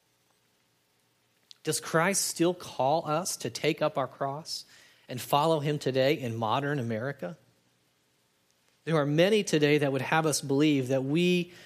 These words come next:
when we come to Christ, all our troubles will be over. There will be nothing but a peaceful, easy feeling. But in fact, following Christ will result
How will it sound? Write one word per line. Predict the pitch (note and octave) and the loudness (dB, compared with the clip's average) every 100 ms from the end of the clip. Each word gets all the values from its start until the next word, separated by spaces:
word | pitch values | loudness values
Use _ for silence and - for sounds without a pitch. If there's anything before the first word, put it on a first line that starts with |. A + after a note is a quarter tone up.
| - | -12
when | D#3 F3+ F#3+ | 0 2 4
we | F3 | 2
come | E3+ E3+ F3 | 2 -2 0
to | D3 | -4
Christ, | - D#3+ C#3 A#2+ A#2 - - _ _ _ | 2 2 2 -2 -4 -8 -10 _ _ _
all | B2 D3+ D#3 | 0 2 2
our | C3+ | 0
troubles | - C#3+ B2 G2+ G2 - - | -4 -2 -2 -4 -8 -10 -12
will | A2 | -8
be | A2+ | -4
over. | G#2+ G2+ F#2+ B2 _ _ _ _ _ _ _ _ _ - - | -4 -6 -12 -20 _ _ _ _ _ _ _ _ _ -20 -2
There | E3 | 0
will | D#3+ | 2
be | D3 | 0
nothing | C#3 D3+ F3 - F#3 E3+ | 0 0 0 0 0 2
but | C#3+ B2 | 0 0
a | |
peaceful, | A#2+ - F3+ - - D#3+ D#3 D#3 - _ _ _ | -4 -6 -6 -6 -8 -6 -6 -8 -16 _ _ _
easy | D#3 E3+ D#3+ E3 | -4 -2 0 -2
feeling. | - C#3+ C3 B2 B2 C3 _ _ _ _ _ _ _ _ _ _ _ C3+ | -4 -4 -4 -6 -10 -18 _ _ _ _ _ _ _ _ _ _ _ -4
But | C#3+ | -4
in | C#3 | -4
fact, | - D#3+ D#3 D3 - - _ _ _ _ _ _ _ _ | 0 0 0 -4 -14 -18 _ _ _ _ _ _ _ _
following | E3+ E3 D#3+ D3 | 0 2 2 0
Christ | - D3 C#3 C3+ - | 0 0 2 -2 -6
will | B2 C#3 D#3+ D#3+ | -2 2 4 4
result | D3 C#3+ A#2+ A#2+ A#2+ G#2 - - | 2 -2 -2 -2 -2 -4 -10 -20